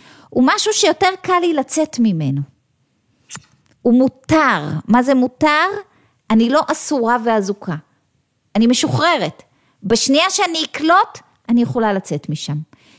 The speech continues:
כשאני אסורה, אז אני יכולה לקלוט, אני יכולה להרגיש נורא,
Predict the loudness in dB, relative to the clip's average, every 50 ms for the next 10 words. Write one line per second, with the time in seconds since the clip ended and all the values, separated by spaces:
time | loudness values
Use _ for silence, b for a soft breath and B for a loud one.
0 | b b b -4 -2 -2 0 0 0 0 0 0 0 -2 -2 -2 -2 -2 -2 -4
1 | -4 -2 0 0 0 0 -2 -2 -4 -4 -6 -8 -10 _ _ _ _ _ _ _
2 | _ _ _ _ _ _ _ _ _ _ _ _ _ _ _ _ -4 -2 0 2
3 | 2 2 2 2 2 0 0 2 2 2 2 0 0 0 -2 -4 -6 -8 -6 -2
4 | -2 -2 -2 -2 -6 _ -10 -4 -2 0 0 0 -2 -2 -2 0 0 2 2 2
5 | 0 0 0 -2 -2 -4 -6 -4 0 2 2 4 4 4 4 4 4 4 2 0